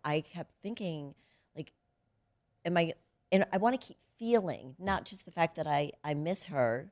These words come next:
but all the other things while I was growing up, things that as an adult now, I realize happened to me growing up, going through a divorce, um, being a single mom,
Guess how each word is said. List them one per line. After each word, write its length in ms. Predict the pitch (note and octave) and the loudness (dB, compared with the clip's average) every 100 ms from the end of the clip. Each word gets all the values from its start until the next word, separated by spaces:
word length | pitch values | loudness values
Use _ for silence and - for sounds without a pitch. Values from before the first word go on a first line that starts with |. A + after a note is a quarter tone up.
| _ _ _ _ _ _ - - | _ _ _ _ _ _ -20 0
but 260 | E3+ D#3+ - | 6 6 6
all 160 | E3+ F3 | 4 4
the 140 | F3 | 4
other 220 | - F3+ F#3+ | 2 2 0
things 360 | - D3+ C#3+ | -4 -8 -6
while 160 | D3 C#3+ | -2 2
I 100 | C3+ | 2
was 200 | C#3 - | 0 -6
growing 420 | D3 C#3 C3+ C3+ | -2 0 0 -2
up, 340 | B2 A2+ - _ _ - | -2 -2 -6 _ _ -2
things 480 | D3 C#3+ C#3 - - _ | -2 -2 -6 -8 -10 _
that 120 | C#3 | 4
as 200 | C3 C3 | 4 2
an 80 | C#3+ | -2
adult 420 | C3 C3 A#2+ - | -8 -2 -2 -2
now, 520 | A#2+ A#2+ A#2 C#3+ F3 - _ _ _ _ _ _ _ _ | -6 -4 0 -2 -4 -18 _ _ _ _ _ _ _ _
I 280 | C3+ C3+ C3 | 0 0 -2
realize 500 | D3 C#3+ B2+ A#2+ C#3 - _ - | 0 2 2 0 -2 -12 _ -10
happened 300 | A#2+ C3+ C3+ | -10 -8 -14
to 160 | - | -8
me 320 | B2+ C3+ E3+ - _ _ | -4 -4 -6 -10 _ _
growing 340 | D3 C#3 C#3 C3+ - | -4 -2 -4 -6 -2
up, 280 | C#3+ F3 _ _ _ _ - | -2 -2 _ _ _ _ 2
going 260 | C#3 C#3 | 2 2
through 220 | - C#3 | -4 -8
a 40 | C3 | -8
divorce, 760 | B2+ C3 C#3 D3+ F3+ - - - _ _ _ _ | -8 -2 2 2 2 0 -2 -4 _ _ _ _
um, 440 | C3+ B2+ B2 B2+ D3 _ _ _ _ - | -10 -8 -8 -10 -14 _ _ _ _ -4
being 220 | D3 C#3+ | -2 -2
a 40 | |
single 380 | C#3 - C#3 C3+ | -4 -6 -6 -4
mom, 680 | C3+ C#3 D3+ E3+ F3 F3+ | -2 -2 0 0 0 -2